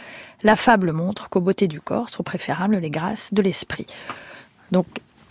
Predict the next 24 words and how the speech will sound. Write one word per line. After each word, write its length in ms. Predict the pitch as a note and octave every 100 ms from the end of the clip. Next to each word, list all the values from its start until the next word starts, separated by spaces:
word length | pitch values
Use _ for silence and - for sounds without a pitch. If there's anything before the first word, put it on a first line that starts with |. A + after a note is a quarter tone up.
| -
on 60 | F#3 -
voit 220 | F#3 G3+
bien 180 | G3+ A3
que 140 | G#3+
c'est 200 | G#3 F#3+
effectivement 600 | - - - G#3+ G#3 G3
assez 300 | - D#3+ -
rudimentaire 1000 | F#3 E3 A3 A3+ G#3 F#3+ - G3+ F#3+ F3+ - -
et 280 | B3 C4 A#3
dans 160 | G3+
la 100 | F#3+
construction 960 | F#3+ - F3+ - F#3+ - - F#3 F3+ F#3+ -
et 180 | A#3+
même, 360 | G#3+ G3+ F#3+ F3+
euh, 280 | E3 D#3+ E3
dans 140 | D#3
la 140 | D#3+ D#3
morale. 520 | D#3+ F3 - F#4 G3+ - - - - -
Euh, 580 | F#3+ F3+ F3 - - - -
ah, 140 | - E3+
donc 280 | E3+ F3
avec, 420 | F3+ F3 - - - _
euh, 140 | - - - -
ces 220 | -